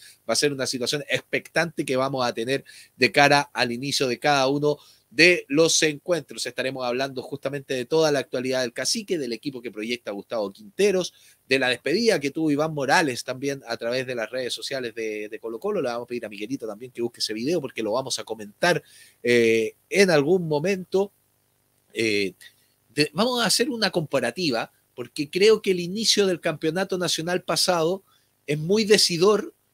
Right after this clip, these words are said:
para lo que pueda hacer Colo-Colo en esta temporada. Creo que marcar presencia,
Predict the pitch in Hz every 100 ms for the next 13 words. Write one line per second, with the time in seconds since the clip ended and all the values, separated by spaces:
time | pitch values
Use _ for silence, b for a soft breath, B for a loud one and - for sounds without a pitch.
0 | _ _ - 208 208 214 - _ _ 143
1 | 160 170 180 175 226 220 190 220 - 202
2 | 185 180 220 214 208 202 196 160 120 107
3 | 90 80 - _ _ _ _ _ 160 190
4 | 202 196 - 175 156 156 156 143 190 190
5 | - 156 - 220 180 127 - 110 107